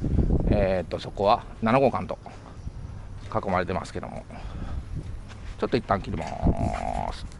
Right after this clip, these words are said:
残念、無念。ちょっとですね、あの、滑り台ですね。おっさんがただただ滑るシリーズやろうと思ったんですけども、えー、立ち入り禁止、滑んないでくださいになってますね。ちょっとダメでした。残念、無念。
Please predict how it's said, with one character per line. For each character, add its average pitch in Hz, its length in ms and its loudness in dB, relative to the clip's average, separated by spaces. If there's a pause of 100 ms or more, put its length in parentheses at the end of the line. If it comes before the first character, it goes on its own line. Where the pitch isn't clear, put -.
(720)
残 202 320 4
念、 180 260 4
無 170 80 4
念。 135 200 4 (460)
ち - 80 -2
ょ - 20 -2
っ - 20 -12
と - 100 2
で - 20 4
す 143 80 4
ね、 110 240 8
あ 113 60 4
の、 113 300 8 (100)
滑 190 140 10
り 208 80 6
台 143 200 10
で 110 120 2
す 220 100 2
ね。 254 180 8 (380)
お - 80 2
っ - 20 0
さ 190 260 4
ん 185 100 4
が 170 60 4
た 226 140 0
だ 220 120 8
た 175 120 6
だ 135 100 6
滑 147 260 6
る 175 60 10
シ 151 120 6
リ 180 140 8
ー - 20 4
ズ 113 100 4
や 117 80 10
ろ 123 60 8
う - 20 4
と 131 100 2
思 135 80 6
っ - 20 0
た 110 120 8
ん 98 40 4
で 92 80 2
す - 60 -6
け 92 80 -2
ど 90 60 2
も、 98 300 8 (500)
え 104 520 6
ー、 - 60 -4
立 143 100 0
ち - 40 4
入 208 60 10
り 196 60 8
禁 180 160 4
止、 147 280 4 (180)
滑 190 120 8
ん 220 40 10
な 190 60 10
い - 20 8
で 117 60 6
く 110 40 6
だ 113 60 4
さ 117 60 2
い 104 40 6
に 101 40 6
な 107 80 6
っ - 20 -8
て 92 60 0
ま 76 100 0
す - 80 -4
ね。 92 220 2 (600)
ち - 100 -2
ょ - 20 2
っ - 40 -2 (120)
と 104 180 4 (180)
ダ 113 140 6
メ 135 100 8
で 107 100 6
し - 80 -4
た。 - 160 0 (800)
残 170 420 4
念、 165 280 8
無 127 120 8
念。 110 200 4